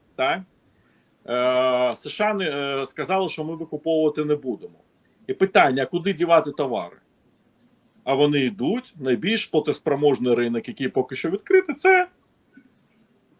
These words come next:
європейський. В Європі вже там падіння промислового виробництва, там вже стогін стоїть і так далі. Зараз Трамп почекає, потім скаже європейцям: "А я вам пропонував, да?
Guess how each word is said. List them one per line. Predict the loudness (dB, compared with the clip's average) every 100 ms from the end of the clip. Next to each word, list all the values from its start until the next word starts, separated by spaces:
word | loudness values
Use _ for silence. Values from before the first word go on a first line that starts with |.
| -4
європейський. | 0 2 2 2 0 -4 -20 _ _ _ _ -20 _ -4
В |
Європі | 2 6 4 4 -4
вже | -6 -6
там | -6 -4
падіння | -4 -4 -6 -4 -6 -8 _ _ -4
промислового | -2 -2 2 6 6 6 4
виробництва, | 2 0 0 -2 -2 -2 0 0 -4 _ _ _ 4
там | 4 4
вже | 0
стогін | -8 2 6 6 4
стоїть | -2 -4 -2 -2 -4 -6 _ _ _ _
і | -8
так | 0 0 4
далі. | 2 4
Зараз | 4 6 6 2 -4
Трамп | 0 0 0 -4
почекає, | -12 -10 -12 -8 2 4 6 4 -2 -8 -8
потім | -8 -8 -10
скаже | -4 -4 -4
європейцям: | -6 -6 -6 -4 -6 -2 -2
"А |
я | 2 2
вам | 2 -6
пропонував, | -8 -8 -6 -4 0 4 4 2 -2 _ _ -8
да? | -2 -2 -2